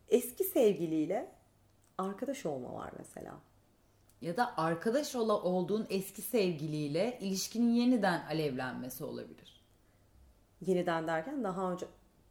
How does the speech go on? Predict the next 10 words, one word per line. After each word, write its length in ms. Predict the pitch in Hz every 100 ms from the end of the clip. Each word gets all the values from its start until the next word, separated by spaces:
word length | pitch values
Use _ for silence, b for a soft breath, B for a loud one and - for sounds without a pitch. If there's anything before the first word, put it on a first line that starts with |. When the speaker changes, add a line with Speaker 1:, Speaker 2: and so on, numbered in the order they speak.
| _ _ -
Speaker 1:
şöyle, 720 | - - - 160 139 123 139 -
hali 320 | 156 151 208
hazırda 380 | 247 185 170 165
arkadaş 500 | 151 147 170 202 208 -
olduğun 640 | 160 156 143 147 139 135 -
eski 240 | 160 156 -
sevgilinle 680 | - 165 160 165 190 311
tekrar 400 | 311 240 240 185
sev-, 220 | 170 160 - -
hmm. 100 | -